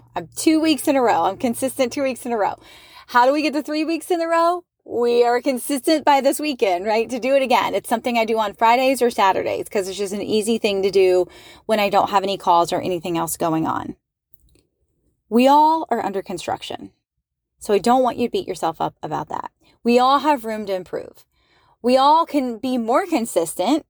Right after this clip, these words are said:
even if we show up every single day. Where can we be more consistent? Or maybe we can be more consistent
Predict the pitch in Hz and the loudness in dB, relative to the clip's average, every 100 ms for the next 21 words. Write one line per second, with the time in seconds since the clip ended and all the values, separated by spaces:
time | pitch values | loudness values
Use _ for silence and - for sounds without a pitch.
0 | - 285 359 370 339 302 339 320 330 311 | 0 2 2 0 0 0 2 2 2 0
1 | 302 302 311 349 285 208 226 247 269 262 | -2 -4 -2 0 0 2 2 2 -2 -2
2 | 233 254 240 247 247 233 277 254 285 - | -2 -2 0 -2 -2 -4 -4 -4 -6 -6
3 | - - - - 269 262 294 339 320 294 | -10 -20 -6 0 4 4 4 2 2 2
4 | 262 254 233 262 277 240 240 247 254 240 | 0 0 0 0 -2 -2 -2 -2 -4 -6